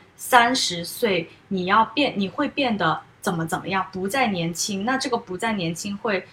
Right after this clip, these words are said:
使得很多女生就开始内心感到焦虑，所以就会，我觉得是加强了这种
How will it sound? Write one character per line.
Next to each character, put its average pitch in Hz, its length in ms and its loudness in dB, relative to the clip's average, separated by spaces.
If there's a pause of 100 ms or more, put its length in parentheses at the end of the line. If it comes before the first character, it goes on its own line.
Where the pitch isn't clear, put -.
使 - 220 0
得 175 140 0
很 190 200 -2
多 175 100 -2
女 175 140 -4
生 180 200 -4
就 190 140 -2
开 190 180 -4
始 170 300 -6
内 240 160 0
心 214 200 -4
感 196 160 -2
到 156 140 -6
焦 180 340 2
虑， 196 280 -4 (480)
所 - 240 2
以 254 120 2
就 196 320 2 (300)
会， 196 500 2
我 247 140 6
觉 349 120 4
得 370 60 6
是 330 160 4
加 269 300 8
强 160 300 2
了 165 100 -2
这 185 140 -2
种 - 220 -6